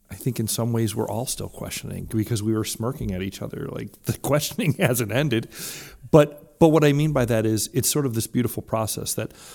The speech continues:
all of us continue to question and continue to struggle. But that's the beauty of it,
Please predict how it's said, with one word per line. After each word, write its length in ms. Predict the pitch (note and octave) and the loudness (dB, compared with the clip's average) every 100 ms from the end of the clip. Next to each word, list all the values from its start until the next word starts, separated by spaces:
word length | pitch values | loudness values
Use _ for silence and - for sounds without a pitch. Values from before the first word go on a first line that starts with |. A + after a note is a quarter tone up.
| - | -14
all 240 | - A#2+ B2+ | -2 2 2
of 80 | A2 | 2
us 140 | G#2+ | 0
continue 420 | - G#2+ A#2 A2 | -2 -2 -2 -2
to 80 | G#2+ | -6
question 580 | - G#2+ F2+ - G#2 G2+ - _ | -6 -8 -8 -10 -10 -10 -16 _
and 200 | C3 A#2+ | -2 0
continue 400 | - G#2+ C3+ B2 | 0 -2 -2 -2
to 80 | G#2+ | -4
struggle. 580 | - - G#2 G2+ - - - - - _ _ - - | -6 -4 -6 -6 -10 -14 -20 -20 -20 _ _ -20 0
But 320 | A#2 - - _ - _ | 0 0 -8 _ -20 _
that's 300 | - C3 - | -2 0 -2
the 140 | - A2+ | -4 -4
beauty 360 | A#2 A#2+ A2+ - | 0 0 0 -2
of 180 | A#2 A2+ | -4 -4
it, 140 | G#2 | -8